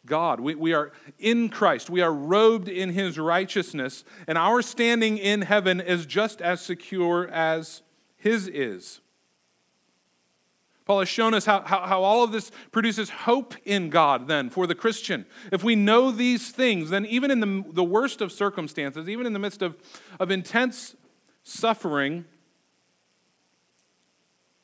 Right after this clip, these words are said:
we're still filled with hope because we know that those whom he has justified, he will surely glorify. We, we know that God is at work even in the worst of circumstances for our eternal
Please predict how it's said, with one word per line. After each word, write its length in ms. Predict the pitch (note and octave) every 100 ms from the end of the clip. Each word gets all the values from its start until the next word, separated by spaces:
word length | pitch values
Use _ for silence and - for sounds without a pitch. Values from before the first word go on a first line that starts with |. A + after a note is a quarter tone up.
| _ _ _ _ _ _ _ _ _ -
we're 160 | G3
still 240 | A3 G#3+ E3+
filled 580 | - G3 G3+ F#3+ F3
with 200 | E3+ F3+
hope 340 | - G#3 F#3 A#2+
because 340 | C3+ F#3 E3+
we 160 | E3 G3
know 360 | F3+ G3+ C#4+
that 420 | G#3+ D3 D3 F#3+ - _ _ _ -
those 260 | G#3 A#3+
whom 200 | A#3 A3+
he 180 | A3 A3+
has 280 | G#3+ A3 D#3
justified, 760 | - C4+ - - - F#3 G#3
he 200 | G3 A3+
will 240 | G#3+ A3 A3
surely 600 | - G3 F#3+ F#3 G#3 F#3+
glorify. 720 | E3 G3 B3 D4 - D#3 B2+
We, 220 | G3 G#3+ - -
we 140 | G#3+ A3+
know 440 | F#3+ G3+ C4 D4+
that 280 | G3+ G3 F#3
God 260 | G#3 B3+
is 140 | B3 G3+
at 160 | G#3+
work 320 | G#3+ A#3 D#3+ G3
even 320 | G3 G#3 G#3+
in 80 | G3+
the 80 |
worst 500 | F#3 D#3+ F#3 B3 -
of 220 | - F#3+ E3+
circumstances 760 | G#3+ G3+ E3 - D#3 D3 D3+
for 220 | - D#3
our 260 | D3+ E3 E3+
eternal 680 | D#3+ - F#3 F3+ E3+ D#3+